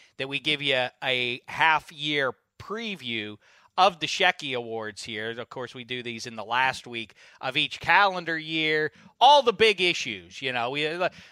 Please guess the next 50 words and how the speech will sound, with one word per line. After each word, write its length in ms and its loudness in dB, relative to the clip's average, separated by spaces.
the 380 2
Academy 540 2
Awards 420 -2
take 200 -4
care 480 0
of 380 0
the 80 -6
new 240 -4
movies, 600 -6
and 100 -10
the 60 -10
Grammys 460 -4
take 180 -6
care 180 -4
of 80 -4
the 100 -6
new 220 -8
music, 480 -8
and 160 0
then 160 0
we 140 -4
fill 320 0
in 140 2
all 180 4
the 100 -4
rest, 380 0
all 140 0
the 100 -4
other 200 -2
things 280 -10
that 160 -10
deserve 460 -2
some 140 -6
accolades 680 -2
and 100 -8
attention. 540 -6
We 260 -4
deal 300 -2
with 100 -2
them, 220 2
so 140 -8
we 80 -8
gotta 260 4
update 260 -6
you 100 -6
on 140 -2
that. 240 0
But 160 -8
real 220 0
quick, 360 0